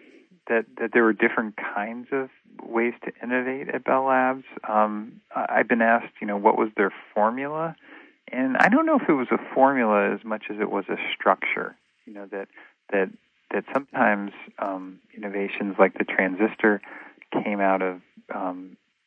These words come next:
mid-sized teams that were put together, um, by, in that case, Mervyn Kelly, that were put together with a particular goal in mind. But sometimes it was more like the silicon solar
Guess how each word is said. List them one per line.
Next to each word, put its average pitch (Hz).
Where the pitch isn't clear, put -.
mid-sized 113
teams 92
that 101
were 101
put -
together, 98
um, 98
by, 92
in 107
that 98
case, 98
Mervyn 95
Kelly, 120
that 107
were 101
put -
together 107
with 107
a 101
particular -
goal 104
in 95
mind. 95
But 139
sometimes 135
it 113
was 110
more 107
like 98
the -
silicon 101
solar 95